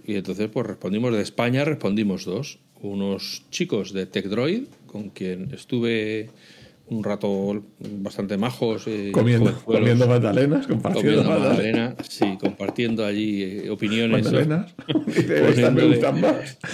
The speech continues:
Speaker 2: Las de
Speaker 1: manitas hacia
Speaker 2: pistacho no
Speaker 1: abajo,
Speaker 2: me
Speaker 1: pul-,
Speaker 2: gustan".
Speaker 1: pulgares hacia abajo a las magdalenas. <laughs> Bueno, pues eso, pues allí hablando de eso. Eh, pues claro, tan poquito tortilla de patata, tío. Es que estos franceses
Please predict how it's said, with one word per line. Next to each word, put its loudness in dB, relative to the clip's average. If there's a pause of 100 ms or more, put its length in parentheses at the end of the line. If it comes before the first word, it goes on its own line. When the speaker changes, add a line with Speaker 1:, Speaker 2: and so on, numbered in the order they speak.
(160)
Speaker 2:
Las -6
de 4
Speaker 1:
manitas 4
hacia 4
Speaker 2:
pistacho 4
no 6
Speaker 1:
abajo, 2
Speaker 2:
me 2
Speaker 1:
pul-, 4
Speaker 2:
gustan". 0
Speaker 1:
pulgares 4
hacia 2
abajo 0
a 2
las 2
magdalenas. 0 (560)
<laughs> 0 (480)
Bueno, 2
pues 2
eso, 0
pues -8
allí -2
hablando -2
de 0
eso. -6 (1300)
Eh, -2 (100)
pues -10
claro, -8
tan -2
poquito -6
tortilla 0
de 0
patata, -2
tío. -2 (220)
Es -6
que -2
estos -2
franceses -2